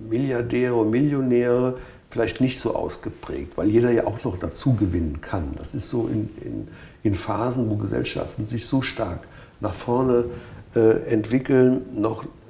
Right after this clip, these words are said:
äh, legitim. Bei entwickelten Gesellschaften geht man, muss man natürlich dann von einer organisierten Gleichheit ausgehen, dass man mehr Gleichheit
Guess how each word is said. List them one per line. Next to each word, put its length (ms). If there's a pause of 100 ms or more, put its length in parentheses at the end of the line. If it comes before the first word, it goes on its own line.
(160)
äh, 100
legitim. 680
Bei 120
entwickelten 920 (420)
Gesellschaften 800
geht 240
man, 100
muss 260
man 80
natürlich 440
dann 220
von 200
einer 380 (960)
organisierten 1200
Gleichheit 760
ausgehen, 540
dass 180
man 220
mehr 180
Gleichheit 840